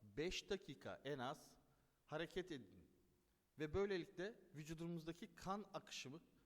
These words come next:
düzenli bir hale gelsin. Kullandığınız odayı sık sık havalandırın.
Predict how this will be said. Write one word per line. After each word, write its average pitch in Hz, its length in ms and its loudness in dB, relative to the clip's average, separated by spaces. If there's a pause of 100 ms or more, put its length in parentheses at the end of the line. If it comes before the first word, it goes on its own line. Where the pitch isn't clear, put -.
(200)
düzenli 175 400 2
bir 170 80 4
hale 135 220 6
gelsin. 101 440 -2 (3500)
Kullandığınız 220 920 2
odayı 160 500 4 (280)
sık - 400 -8
sık - 320 -8
havalandırın. 165 720 0